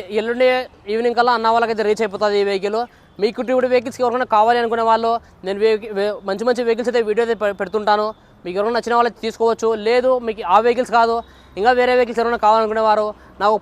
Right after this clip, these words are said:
పదివేల రూపాయలు అడ్వాన్స్ పంపించినట్లయితే మంచి మంచి వెహికల్స్ చూసి మీకు నీట్గా ఫొటోస్, వీడియోస్ మొత్తం పంపిస్తాను. మీకు నచ్చితే డైరెక్ట్ ఓనర్తో మాట్లాడిస్తాను, ఓనర్ మీరు డైరెక్ట్ మాట్లాడుకోండి.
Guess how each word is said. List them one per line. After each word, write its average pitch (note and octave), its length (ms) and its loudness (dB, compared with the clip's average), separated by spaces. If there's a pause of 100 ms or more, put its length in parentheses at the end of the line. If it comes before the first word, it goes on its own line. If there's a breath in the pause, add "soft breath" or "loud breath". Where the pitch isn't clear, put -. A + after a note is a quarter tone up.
పదివేల B3 300 6
రూపాయలు C4 200 6
అడ్వాన్స్ A#3+ 260 2
పంపించినట్లయితే A#3 540 -2
మంచి G#3+ 220 -2
మంచి A#3+ 180 -2
వెహికల్స్ A3+ 300 -2
చూసి A3 220 -2
మీకు A3 120 -2
నీట్గా G#3+ 280 -4
ఫొటోస్, G#3+ 340 0
వీడియోస్ G#3+ 260 -2
మొత్తం G#3+ 240 -2
పంపిస్తాను. G#3 400 -4 (420 loud breath)
మీకు G3 160 -2
నచ్చితే A3 300 -4
డైరెక్ట్ B3 260 0
ఓనర్తో A#3 320 2
మాట్లాడిస్తాను, A3+ 440 -2 (100)
ఓనర్ A#3 300 0
మీరు A3 120 -2
డైరెక్ట్ G#3+ 280 -2
మాట్లాడుకోండి. G#3 480 -2